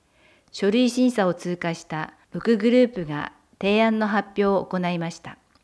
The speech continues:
プレゼンテーション審査の結果、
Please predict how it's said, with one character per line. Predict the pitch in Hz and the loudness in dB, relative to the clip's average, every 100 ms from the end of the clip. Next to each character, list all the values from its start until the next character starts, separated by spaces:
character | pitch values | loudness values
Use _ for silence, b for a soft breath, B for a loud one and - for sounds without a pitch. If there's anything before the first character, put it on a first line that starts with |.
| _ _ _ _ _ _ _ _ _ _ | _ _ _ _ _ _ _ _ _ _
プ | - | -4
レ | 202 233 | 0 2
ゼ | 240 | 2
ン | 240 | 0
テ | 233 233 | 2 0
ー | |
シ | 233 | 0
ョ | 190 | -2
ン | 156 | -4
審 | - 196 175 | -6 -8 -6
査 | 151 | -8
の | 143 | -10
結 | 147 143 _ | -12 -18 _
果、 | - 151 | -14 -14